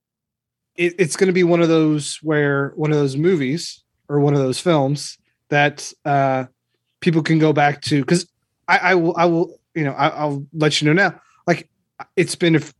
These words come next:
a few months since I've seen that. That, I still think about Nope.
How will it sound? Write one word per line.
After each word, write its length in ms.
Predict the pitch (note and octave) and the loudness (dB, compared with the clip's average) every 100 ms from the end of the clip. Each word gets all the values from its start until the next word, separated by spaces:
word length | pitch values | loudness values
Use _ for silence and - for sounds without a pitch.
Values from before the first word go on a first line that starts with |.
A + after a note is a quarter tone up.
| _ C#3 | _ -6
a 120 | B2 - - _ _ _ | -4 -8 -14 _ _ _
few 200 | - E3+ | 0 2
months 280 | D#3+ D#3+ D#3 | 4 2 0
since 220 | - D3 | -2 0
I've 160 | - B2+ | 0 -2
seen 300 | - F#3+ A#3 | -2 0 2
that. 280 | D3+ D3 D#3 _ _ _ _ _ _ - | 0 0 -4 _ _ _ _ _ _ -2
That, 240 | G#3 - _ _ _ | -2 -2 _ _ _
I 100 | G3 | 0
still 160 | - C4+ | 0 0
think 220 | A#3 A#3 | 0 0
about 360 | E3 D3+ D3 - | 2 0 0 -4
Nope. 380 | D3+ D3+ C#3+ | 0 0 0